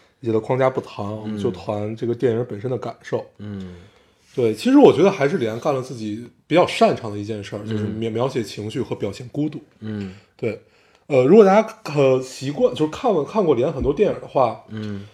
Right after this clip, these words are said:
Speaker 1: 包括他拍的《浩克》，
Speaker 2: 嗯。
Speaker 1: 这种孤独感也特别强烈。
Speaker 2: 嗯。
Speaker 1: 对，然后，<clears throat> 比较清晰的几个孤独是《饮食男女》、《卧虎藏龙》，
Speaker 2: 嗯。
Speaker 1: 然后再到《少年派》。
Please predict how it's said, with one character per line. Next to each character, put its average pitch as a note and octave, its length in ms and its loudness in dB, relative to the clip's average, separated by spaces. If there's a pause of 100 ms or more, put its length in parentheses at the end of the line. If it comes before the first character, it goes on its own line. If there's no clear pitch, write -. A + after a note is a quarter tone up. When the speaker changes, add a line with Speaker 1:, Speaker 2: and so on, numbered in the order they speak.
(160)
Speaker 1:
包 D4+ 160 6
括 - 480 4 (140)
他 A3+ 180 -2 (280)
拍 A3+ 140 2
的 A#3+ 80 6
《浩 - 220 6
克》， - 200 -2 (480)
Speaker 2:
嗯。 A2+ 240 -6
Speaker 1:
这 D#3+ 100 8
种 D#3+ 140 8
孤 A3+ 140 6
独 G3+ 140 6
感 E3 300 4
也 A#2+ 80 -4
特 F3 140 4
别 C#3 140 6
强 C#3 300 -2
烈。 D3+ 200 -6
Speaker 2:
嗯。 G#2 340 -8 (220)
Speaker 1:
对， B2 180 6
然 A#2+ 140 2
后， B2+ 360 8 (260)
<clears throat> - 240 -20
比 E3 140 2
较 B2 460 6
清 B3 260 -2
晰 B3+ 80 2
的 A3 80 6
几 A2+ 140 -4
个 G#2+ 240 0
孤 D#3+ 180 -2
独 A#2 200 2
是 A#2+ 320 2
《饮 B2 120 -2
食 A#2 100 -2
男 F#3 140 4
女》、 F#3 60 0 (1040)
《卧 D#3 120 8
虎 B2 80 6
藏 D3+ 180 0
龙》， A2 240 6 (160)
Speaker 2:
嗯。 A#2 340 -8 (140)
Speaker 1:
然 A2 200 0
后 A2 260 6
再 A2+ 160 0
到 G#2+ 400 4
《少 - 180 -2
年 A#2 120 -2
派》。 F3+ 160 -2